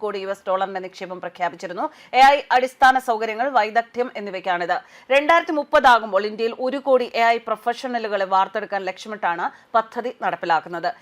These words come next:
സത്യ നദല്ലയുമായുള്ള കൂടിക്കാഴ്ച ക്രിയാത്മകമായിരുന്നു. Microsoft-ിന്റെ ഏഷ്യയിലെ ഏറ്റവും വലിയ നിക്ഷേപം ഇന്ത്യയിൽ നടത്തുന്നതിൽ സന്തോഷമുണ്ട്. ഇന്ത്യയിലെ യുവാക്കൾക്ക്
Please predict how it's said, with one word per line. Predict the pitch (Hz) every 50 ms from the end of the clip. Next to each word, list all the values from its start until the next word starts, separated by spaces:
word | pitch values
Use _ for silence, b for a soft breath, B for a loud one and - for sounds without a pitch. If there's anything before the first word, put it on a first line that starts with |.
| B B
സത്യ | _ - 294 285 - 359 370
നദല്ലയുമായുള്ള | 349 339 311 277 311 302 302 302 302 294 277 262 254
കൂടിക്കാഴ്ച | 254 262 254 214 233 226 - 220 214 214 214 -
ക്രിയാത്മകമായിരുന്നു. | 220 196 190 - 208 208 208 202 190 - - 196 190 165 185 170 175 175 170 170 185 185 190
Microsoft-ിന്റെ | 190 - 202 214 208 - 220 - _ 226 220 240
ഏഷ്യയിലെ | 226 220 226 - 277 262 247
ഏറ്റവും | 240 269 - - 330 302
വലിയ | 277 240 226
നിക്ഷേപം | 226 220 - - 226 202 208 190 - B B B B
ഇന്ത്യയിൽ | - 247 269 254 294 285 277 262
നടത്തുന്നതിൽ | 240 220 208 214 - 233 220 208 190 190 175 180
സന്തോഷമുണ്ട്. | 180 - 214 190 175 185 185 185 190 175 165 170
ഇന്ത്യയിലെ | 185 - - 226 220 233 226 226
യുവാക്കൾക്ക് | 226 226 214 226 240 233 - 240 196 - 233 277